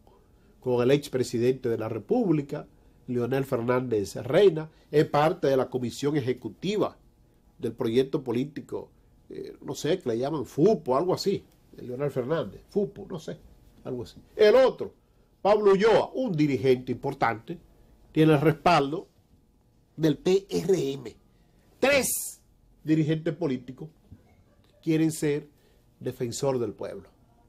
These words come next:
¿Cómo van a defender al pueblo si tienen una pasión política detrás?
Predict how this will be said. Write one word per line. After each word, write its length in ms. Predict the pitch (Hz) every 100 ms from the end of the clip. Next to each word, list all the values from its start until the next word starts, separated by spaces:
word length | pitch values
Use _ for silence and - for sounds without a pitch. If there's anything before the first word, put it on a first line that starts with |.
| _ _ -
¿Cómo 280 | 381 370 269
van 140 | 262
a 60 | 202
defender 560 | 165 160 143 127 107 - _
al 120 | 143
pueblo 340 | - 147 101 95 _ _ _ _ _ _ _ _ _
si 220 | - 180
tienen 240 | 147 190 202
una 200 | 196 185
pasión 520 | 156 - 175 190 156
política 600 | - 160 180 135 123 131
detrás? 680 | 135 131 165 135 - -